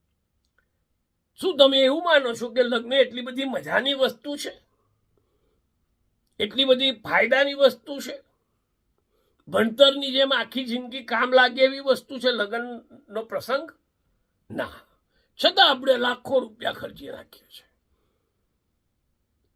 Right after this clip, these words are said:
હા, કે આપણા આનંદ માટે કરીએ છીએ? ના, આપણા આનંદ માટે નથી કરતા, આપણે બતાવવા માંગીએ છીએ આપણા પડોશીઓને, આપણા કાકા, મામા, ભાઈ, ભાભી,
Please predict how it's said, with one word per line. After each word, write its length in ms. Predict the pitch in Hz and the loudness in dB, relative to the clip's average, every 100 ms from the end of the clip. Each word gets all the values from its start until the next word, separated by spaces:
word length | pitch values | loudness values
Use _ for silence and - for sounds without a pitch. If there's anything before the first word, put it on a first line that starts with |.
| _ _ _ _ _ _ _ | _ _ _ _ _ _ _
હા, 140 | - 139 | -12 -10
કે 180 | 160 208 | -2 -2
આપણા 300 | 170 165 233 | 0 2 4
આનંદ 280 | 269 320 | 4 2
માટે 260 | 349 349 480 | -2 -4 -6
કરીએ 360 | 494 466 480 - | -6 -6 -6 -10
છીએ? 360 | - _ - | -14 _ 0
ના, 440 | - 339 427 330 - - _ _ _ _ _ _ _ _ _ _ | 4 4 2 -6 -12 -20 _ _ _ _ _ _ _ _ _ _
આપણા 320 | - 233 214 247 | -12 -6 0 0
આનંદ 280 | 233 254 | 2 2
માટે 300 | 254 240 269 | 2 0 0
નથી 220 | 277 247 330 | 0 0 -2
કરતા, 420 | 440 359 285 220 | -4 -4 2 2
આપણે 220 | 214 262 | 2 0
બતાવવા 600 | 240 202 - 254 254 233 | 0 -4 4 6 8 4
માંગીએ 540 | 226 226 208 208 185 | 2 -6 -10 -6 -6
છીએ 120 | 185 196 | -4 -4
આપણા 280 | 185 202 | -2 -4
પડોશીઓને, 1200 | 202 214 247 262 240 - 208 185 180 143 226 208 _ _ _ _ | -6 -2 4 6 6 4 -8 -10 -10 -12 -14 -16 _ _ _ _
આપણા 280 | - 214 240 | -2 2 2
કાકા, 560 | 233 233 247 247 240 226 | 4 2 2 2 2 2
મામા, 540 | 226 233 233 226 220 | 4 4 4 4 4
ભાઈ, 520 | 214 185 254 247 226 | 2 2 2 0 -4
ભાભી, 720 | 208 185 214 220 247 233 190 | -2 2 2 2 -4 -6 -8